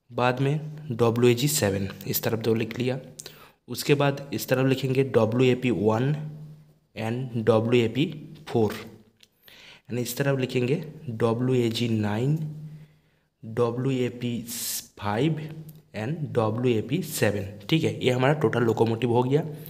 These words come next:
तो इसमें हमारा कितना रूप बार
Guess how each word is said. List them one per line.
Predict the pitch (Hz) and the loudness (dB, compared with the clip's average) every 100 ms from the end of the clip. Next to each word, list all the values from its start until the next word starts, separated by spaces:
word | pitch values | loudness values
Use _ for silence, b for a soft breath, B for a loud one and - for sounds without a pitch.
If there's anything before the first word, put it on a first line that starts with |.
| B B B B B | B B B B B
तो | 143 | -4
इसमें | 139 165 160 | -2 0 2
हमारा | 147 147 | 2 2
कितना | 160 - - - 151 165 - - - | -2 -2 -2 2 2 4 -2 -6 0
रूप | 110 131 131 | 2 4 4
बार | 143 | 2